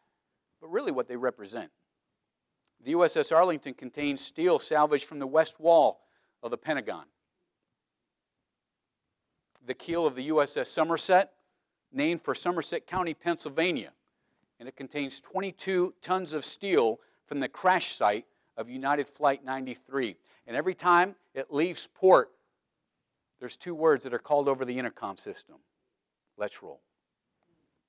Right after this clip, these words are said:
Emblazoned on the ship's crest of the New York are the words,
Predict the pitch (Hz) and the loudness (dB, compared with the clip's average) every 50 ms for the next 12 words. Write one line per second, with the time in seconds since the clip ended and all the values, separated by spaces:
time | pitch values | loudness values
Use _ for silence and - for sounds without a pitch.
0 | _ _ _ _ _ _ _ _ _ - - _ _ _ - 101 104 113 127 147 | _ _ _ _ _ _ _ _ _ -20 -20 _ _ _ -20 -12 -2 4 6 6
1 | 170 175 160 170 156 151 151 147 135 - - 185 170 - - - - 170 175 175 | 6 6 4 4 4 6 6 6 4 0 2 2 0 0 -2 0 4 6 6 6
2 | 170 - 156 143 147 147 156 160 165 165 180 202 190 - 170 151 160 156 170 190 | 4 0 -6 -6 -4 -4 -2 2 6 8 10 10 8 8 4 2 2 4 6 6
3 | 202 190 175 - - | 6 6 4 2 -4